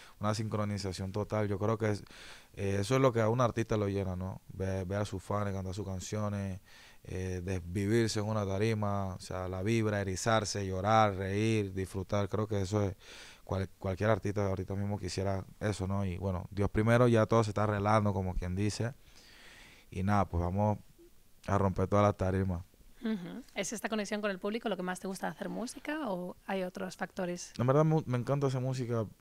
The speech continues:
Speaker 1: eh, tengo un estudio, creo que es como si estuviese en, en mi cuarto, ¿no? Cuando uno, uno está en su cuarto, uno pone una película, cuando uno se siente como uno, creo que ese, ese lugar mío es el estudio.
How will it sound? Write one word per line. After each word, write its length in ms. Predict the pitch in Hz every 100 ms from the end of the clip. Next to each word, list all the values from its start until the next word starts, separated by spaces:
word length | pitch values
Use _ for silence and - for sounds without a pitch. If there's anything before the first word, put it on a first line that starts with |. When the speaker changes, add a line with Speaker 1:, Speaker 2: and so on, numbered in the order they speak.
| - - - 180
Speaker 1:
eh, 180 | 98 92
tengo 140 | 104
un 100 | 110
estudio, 520 | 107 - 107 104 101
creo 280 | - 98 110
que 80 | 104
es 80 | -
como 400 | 110 107 95 92 - - - - - - _ -
si 120 | -
estuviese 420 | 92 95 95 104
en, 160 | 101 90
en 120 | 95 92
mi 80 | 92
cuarto, 480 | - 110 107 98
¿no? 120 | 92 95
Cuando 200 | 98 92
uno, 200 | 101 110 -
uno 100 | 110
está 140 | 104
en 60 | 113
su 120 | -
cuarto, 460 | - 117 110 107 101
uno 120 | 101
pone 160 | 98 101
una 120 | 98
película, 640 | 90 92 107 - 98 92
cuando 220 | 92 92
uno 240 | 98 110 110 - - -
se 140 | -
siente 340 | - 110 113 117
como 280 | 117 110 110 123
uno, 320 | 110 101 95 -
creo 220 | - 101 107
que 140 | 101
ese, 320 | 95 107 101
ese 160 | 101 113
lugar 300 | 101 98 101
mío 220 | 104 104
es 120 | 104 - - - -
el 120 | 104
estudio. 580 | 104 - 117 123 131 143